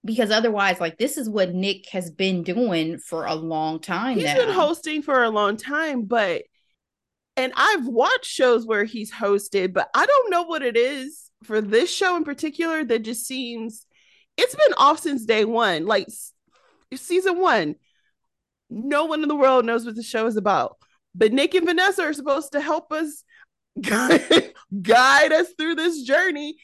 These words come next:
Speaker 2: and they were barely on the show. They only showed up for, like, literally less than a handful of moments before the reunion.
Speaker 1: Well, sounds
Speaker 2: And then
Speaker 1: like
Speaker 2: I'm
Speaker 1: perhaps that was for the best, if <laughs> this is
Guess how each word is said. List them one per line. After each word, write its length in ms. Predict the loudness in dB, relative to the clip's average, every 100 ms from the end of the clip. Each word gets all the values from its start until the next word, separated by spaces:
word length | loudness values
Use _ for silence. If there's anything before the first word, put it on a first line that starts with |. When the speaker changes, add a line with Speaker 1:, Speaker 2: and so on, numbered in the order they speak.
| -10
Speaker 2:
and 120 | -6 -2
they 60 |
were 220 | 0 0
barely 340 | 2 4 4 4
on 140 | 2
the 80 | 0
show. 680 | 0 0 2 2 2 0 -4 _ _
They 140 | -6 0
only 260 | 0 0 -2
showed 340 | -2 -2 0
up 200 | 0 -2 -4
for, 300 | -2 0 0
like, 400 | -2 -2 -4 -10 _ _ _ _ _ _ _ _
literally 800 | -10 -10 -8 -8 -8 -6 -6 -4
less 240 | -4 -4
than 140 | -4 -6
a 80 |
handful 440 | -6 -6 -6 -6 -4
of 80 | -2
moments 840 | 0 0 0 -2 -2 -6 -12 -18 _
before 320 | -4 0 0
the 80 | 0
reunion. 880 | -2 -4 -4 -4 -4 -4 -6 -8 -10 -16 _ _
Speaker 1:
Well, 100 | -12
sounds 220 | -4 -2 2
Speaker 2:
And 60 |
then 60 | 2
Speaker 1:
like 80 | 2
Speaker 2:
I'm 60 |
Speaker 1:
perhaps 400 | 2 2 0 0
that 180 | -2 -2
was 100 | -2
for 140 | -2 -4
the 100 | -2
best, 520 | 0 0 0 -6 -10
if 180 | -12 0
<laughs> 0 |
this 480 | 0 4 4 4 4
is 280 | 2 2